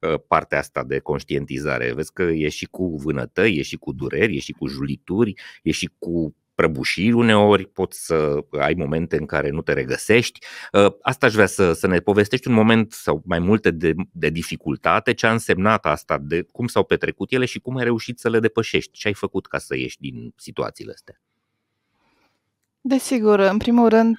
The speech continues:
Speaker 2: vreau să le transmit oamenilor că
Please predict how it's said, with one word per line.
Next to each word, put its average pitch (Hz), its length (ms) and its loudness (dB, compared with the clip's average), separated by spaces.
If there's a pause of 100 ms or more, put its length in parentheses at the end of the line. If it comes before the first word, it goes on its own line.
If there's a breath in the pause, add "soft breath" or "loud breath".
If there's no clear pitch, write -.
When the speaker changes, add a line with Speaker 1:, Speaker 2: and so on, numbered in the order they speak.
(160)
Speaker 2:
vreau 208 420 4
să 220 220 2
le 208 240 6
transmit 208 540 0
oamenilor 190 600 2
că 190 600 4